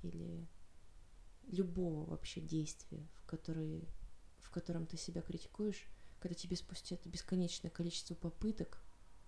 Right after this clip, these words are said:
пятьдесят, восемьдесят, наконец удаётся не слышать этот голос критики. И наконец-то ты ощущаешь свободу, немного даже головокружительную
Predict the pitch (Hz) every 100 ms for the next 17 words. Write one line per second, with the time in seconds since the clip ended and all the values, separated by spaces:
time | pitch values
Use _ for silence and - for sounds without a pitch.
0 | - 165 165 - 170 160 - 160 165 -
1 | 165 165 - - - - - - - -
2 | - - 175 175 180 - 180 180 185 -
3 | 185 175 - 185 - - 180 175 - 170
4 | 170 - - 170 185 - 180 - - -
5 | - - - - 170 160 160 170 - -
6 | - 175 160 160 - - - - - -
7 | 165 - - 175 170 165 - - - -
8 | - - 180 170 160 160 165 - - -
9 | - - - 175 175 170 175 175 170 -
10 | - 170 170 170 - 175 175 - 180 160
11 | 160 165